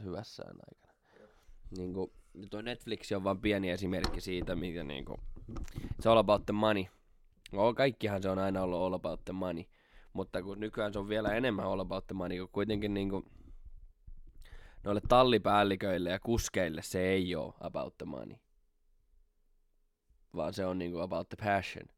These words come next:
Niin mä pelkään, että se rupee uintumaan sitten se, että nekin rupee hakemaan sitten jotain draaman paskaa, mutta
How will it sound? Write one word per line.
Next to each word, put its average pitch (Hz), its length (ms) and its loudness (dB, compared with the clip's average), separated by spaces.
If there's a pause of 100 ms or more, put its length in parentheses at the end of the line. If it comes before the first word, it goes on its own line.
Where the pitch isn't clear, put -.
(520)
Niin 90 80 -8
mä 92 60 -4
pelkään, 98 480 2
että 95 180 -8
se 92 200 -6 (480)
rupee 104 360 2
uintumaan 95 640 -2
sitten 95 240 -8
se, 92 140 -4
että 87 180 -6
nekin 92 280 -4
rupee 92 280 -4
hakemaan 90 600 -4
sitten - 280 -12
jotain 78 300 -8 (1080)
draaman 107 360 4
paskaa, 101 440 2
mutta 98 300 -2